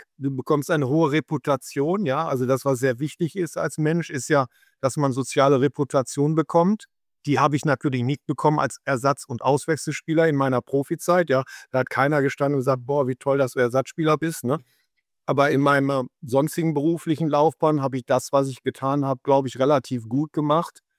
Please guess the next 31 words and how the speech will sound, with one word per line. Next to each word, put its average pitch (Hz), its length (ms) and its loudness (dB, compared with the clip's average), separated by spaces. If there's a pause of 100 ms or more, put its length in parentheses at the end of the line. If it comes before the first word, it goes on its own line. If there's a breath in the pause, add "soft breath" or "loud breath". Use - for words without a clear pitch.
(260)
Und 143 180 0
dann 147 220 2
entsteht 156 420 -2
natürlich 160 680 0
Teamfreundlichkeit, 151 2000 0
motivierende 143 800 0
Gespräche, 147 1120 0
äh, 131 80 -4
gute 165 300 -2
Gespräche. 151 540 -2
Du 139 80 -4
entwickelst 147 440 -2
dich 156 160 -6
immer 156 240 0
weiter, 143 360 2
weil 143 120 2
auf 135 160 -4
dieser 147 300 0
Basis 139 480 2 (500 soft breath)
du 143 100 -2
natürlich 170 360 2
auch 175 140 2
immer 175 200 4
besser 143 460 0
werden 127 300 0
willst. 139 280 0
Und 131 120 -4
das, 131 200 -4
glaub 139 220 2
ich, 131 200 -6
eh 147 280 0